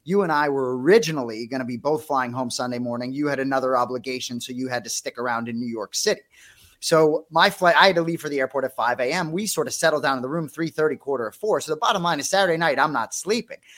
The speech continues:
I get onto the plane, sort of doze for an hour, but then I'm getting DirecTV,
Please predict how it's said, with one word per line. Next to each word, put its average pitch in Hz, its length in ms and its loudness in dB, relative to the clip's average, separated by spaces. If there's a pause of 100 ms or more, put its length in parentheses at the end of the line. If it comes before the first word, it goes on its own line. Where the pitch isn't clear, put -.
(140)
I 202 140 4
get 208 100 2
onto 175 160 -2
the 151 80 0
plane, 170 380 -2
sort 143 200 -2
of 117 60 -16
doze 196 320 4
for 139 140 -4
an 131 100 -4
hour, 139 380 -4 (240)
but 156 100 -4
then 247 140 8
I'm 208 80 0
getting 180 360 2 (140)
DirecTV, 202 840 4